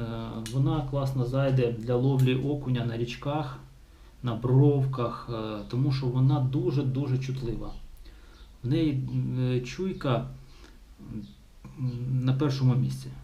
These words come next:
А, як вона на рибі себе веде? Скажімо так, від сто грам рибу вона тримає класно і вона вгружається. Менша рибка, ну там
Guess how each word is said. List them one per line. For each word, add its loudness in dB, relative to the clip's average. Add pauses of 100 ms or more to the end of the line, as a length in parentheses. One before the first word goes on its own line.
(300)
А, -14 (1600)
як -2
вона 0
на -2
рибі 0
себе -4
веде? -6 (880)
Скажімо 4
так, 0
від -4
сто -2
грам 2
рибу 2
вона 2 (100)
тримає 4
класно 2
і 0
вона 0
вгружається. 2 (440)
Менша 4 (160)
рибка, -2 (160)
ну 2
там -2